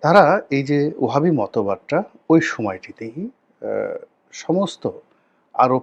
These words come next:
পেনিনসুলার, মানে, আহ, সেই আজকে যে সৌদি আরবের যে যে এলাকাতে তখন খুব গ্র্যান্ড এলাকা ছিল, যেমন মক্কা, মদিনা,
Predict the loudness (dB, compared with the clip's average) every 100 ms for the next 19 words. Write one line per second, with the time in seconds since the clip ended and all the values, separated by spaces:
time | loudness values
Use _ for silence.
0 | -2 4 6 4 -4 -12 -14 -10 -8 -8
1 | -8 _ _ _ _ _ _ _ -14 -12
2 | -12 -16 _ _ _ _ -14 -6 -6 -6
3 | -2 -2 0 -2 0 0 -2 2 2 2
4 | -2 0 2 4 4 0 -4 -6 -6 -6
5 | -12 -20 _ -18 -16 -18 -14 -16 -16 _
6 | _ _ _ _ _ _ 2 4 4 0
7 | -2 -2 -6 -6 -8 -8 -8 -4 -4 -4
8 | _ -2 0 -2 -8 -10 -6 -6 -6